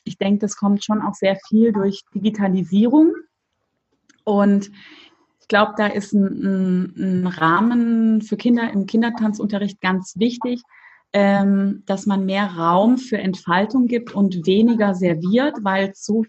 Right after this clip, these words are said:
viel schon von außen serviert ist. Und wenn man gar nicht, also wieder dieses Andocken an dieses, ähm, dass es von innen heraus was entstehen kann, ist was, ist ja eine ganz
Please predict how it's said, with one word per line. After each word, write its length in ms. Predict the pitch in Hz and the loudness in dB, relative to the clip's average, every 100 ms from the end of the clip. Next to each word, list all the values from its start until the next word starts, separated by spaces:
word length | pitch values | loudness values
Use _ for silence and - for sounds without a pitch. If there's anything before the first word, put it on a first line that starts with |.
| - | 0
viel 220 | 226 220 | 0 2
schon 280 | 220 208 202 | 0 -4 -4
von 120 | 202 - | -4 0
außen 480 | 165 170 233 262 226 | 2 4 2 2 0
serviert 420 | 196 165 170 160 | 0 -2 -2 -4
ist. 180 | - - | -6 -8
Und 160 | 170 170 | -6 -4
wenn 160 | 190 | -2
man 220 | 196 190 | 0 0
gar 200 | 185 180 | 2 2
nicht, 160 | 214 226 - _ - - _ | 2 -2 -10 _ -20 -20 _
also 280 | 180 190 180 | -6 -4 0
wieder 200 | 202 202 196 | 0 0 -4
dieses 240 | 190 196 - | -6 -6 0
Andocken 640 | 175 220 233 220 226 214 | 2 4 2 0 -2 0
an 260 | 196 190 185 | 0 -2 0
dieses, 640 | 196 190 185 185 180 - | -2 -2 -4 -8 -10 -10
ähm, 600 | 190 180 175 175 170 175 | -4 -2 0 0 -2 -2
dass 200 | 170 165 | -4 -6
es 160 | 185 - | -6 -10
von 260 | - 180 - | -4 -4 0
innen 260 | 262 302 277 | 4 6 4
heraus 480 | 254 226 214 220 - | 2 0 0 -2 -2
was 140 | 220 | -4
entstehen 560 | 214 214 - 220 214 220 | -2 -2 0 2 4 2
kann, 400 | 208 214 220 220 _ _ _ _ _ _ - - | 2 2 2 0 _ _ _ _ _ _ -20 -4
ist 240 | 202 190 - | -2 0 0
was, 240 | 170 - - | -2 -4 -8
ist 180 | 180 208 | -4 0
ja 100 | 180 | 2
eine 300 | 180 - - | 2 -2 -2
ganz 440 | 175 175 196 - | 0 0 0 -6